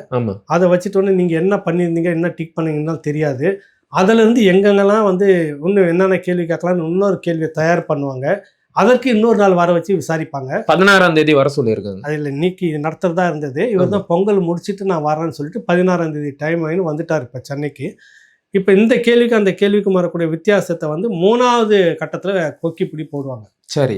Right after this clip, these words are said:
Speaker 2: அதான் சி பி ஐ னுடைய மெத்தட் அது. அப்ப அவரு கிட்டத்தட்ட வந்து லாக் ஆயிட்டாருன்னு தான் அர்த்தம்.
Speaker 1: ம்.
Speaker 2: அஹ் இந்த பக்கத்துல பாத்தீங்கன்னா, எடப்பாடி வந்து அவர்கள் சொல்லியிருக்காங்க, எடப்பாடி பழனிசாமி அவர்கள் புதிய கட்சி கூட்டணிக்கு தயார் என்ற மாதிரி ஒரு அறிவிப்பை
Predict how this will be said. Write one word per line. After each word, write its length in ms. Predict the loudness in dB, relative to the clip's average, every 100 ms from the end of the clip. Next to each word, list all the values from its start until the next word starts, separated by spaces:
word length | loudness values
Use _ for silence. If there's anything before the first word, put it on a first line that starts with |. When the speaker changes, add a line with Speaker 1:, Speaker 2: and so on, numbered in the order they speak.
| -6
Speaker 2:
அதான் 200 | -2 -2
சி 240 | -2 -4 -4
பி 100 | -2
ஐ 80 | -4
னுடைய 220 | -8 -8
மெத்தட் 360 | -10 -8 -8 -6
அது. 200 | -10 -18 _ _ _ _ -8
அப்ப 420 | 0 4 4 4
அவரு 260 | 2 0 -2 -4 -8 -10
கிட்டத்தட்ட 560 | -8 -4 -2 -2 0 0
வந்து 260 | 0 0 0 0 -2 -4 -8
லாக் 320 | -2 0 0 0
ஆயிட்டாருன்னு 440 | -2 -4 -8 -6
தான் 180 | -6 -8
அர்த்தம். 360 | -10 -14 -14 -12
Speaker 1:
ம். 200 | -12 -12 _ _ _ -12
Speaker 2:
அஹ் 120 | -4
இந்த 200 | 0 2
பக்கத்துல 360 | 0 0 0 0
பாத்தீங்கன்னா, 400 | 0 -2 -2 0 -2 -2
எடப்பாடி 440 | -2 -2 -2 -2
வந்து 200 | -4 -4
அவர்கள் 340 | -6 -6 -8 -8
சொல்லியிருக்காங்க, 460 | -8 -6 -8 -8 -12
எடப்பாடி 320 | -14 -6 -6 -4
பழனிசாமி 440 | -4 -4 -8 -6
அவர்கள் 280 | -6 -8 -10 _ _ _ _ _ -2
புதிய 320 | 0 2 4 4 4 2 -4
கட்சி 460 | -6 -8 -4 -2 -2
கூட்டணிக்கு 480 | -2 -2 -2 -4 -4
தயார் 440 | 0 2 2 -2
என்ற 140 | -6 -6
மாதிரி 280 | -2 -2 -2
ஒரு 120 | -4
அறிவிப்பை 440 | -4 -2 -2 -4